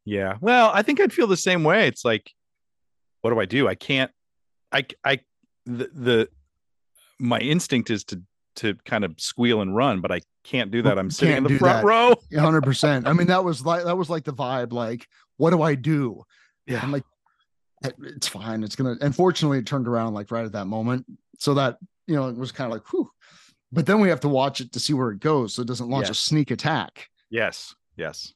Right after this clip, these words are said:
Speaker 2: 'Cause they'll do that.
Speaker 1: Yes.
Speaker 2: One minute you think everything's fine. Next thing you know, spider.
Speaker 1: Well, it's like, uh, what was it, last year? I did that show,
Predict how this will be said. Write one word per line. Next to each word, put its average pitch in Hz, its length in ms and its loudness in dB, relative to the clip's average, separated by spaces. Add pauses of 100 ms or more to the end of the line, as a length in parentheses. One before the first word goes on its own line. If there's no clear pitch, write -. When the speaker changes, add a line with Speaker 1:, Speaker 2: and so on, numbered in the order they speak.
Speaker 2:
'Cause 139 160 -2
they'll 127 160 0
do 156 220 4
that. 92 300 -4 (380)
Speaker 1:
Yes. - 420 -8
Speaker 2:
One 143 220 0
minute 151 180 0
you 143 80 -2
think 143 160 -4
everything's 131 340 -4
fine. 170 320 -2
Next 139 240 -10
thing 143 120 -8
you 131 120 -6
know, 127 340 -2 (180)
spider. 120 480 -4 (800)
Speaker 1:
Well, 123 80 2
it's - 140 0
like, 139 220 2
uh, 113 360 4 (300)
what 113 240 -6
was 117 140 -4
it, 104 140 0
last 101 380 -4
year? 120 440 0 (240)
I 101 80 -4
did 95 180 -4
that 90 200 -2
show, 95 240 -12